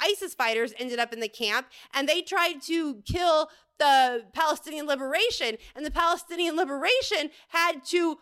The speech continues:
fight isis in the refugee camps. And sometimes Israel just be bored one day and they'll fucking bomb the refugee camps in Lebanon. They've done it, like, three or four times. They don't give a fuck. And I mean, here they are fighting isis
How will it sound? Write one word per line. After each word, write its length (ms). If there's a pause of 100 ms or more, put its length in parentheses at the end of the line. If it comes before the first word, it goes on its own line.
fight 560
isis 520
in 160
the 100
refugee 540
camps. 440 (200)
And 140
sometimes 600 (100)
Israel 560
just 280 (400)
be 120
bored 380
one 180
day 260 (160)
and 140
they'll 100
fucking 380
bomb 540
the 400 (280)
refugee 480
camps 400
in 320
Lebanon. 480
They've 160
done 160
it, 100
like, 180
three 200
or 60
four 180
times. 380
They 80
don't 200
give 140
a 80
fuck. 460 (340)
And 160
I 80
mean, 140
here 80 (180)
they 80
are 180
fighting 380
isis 720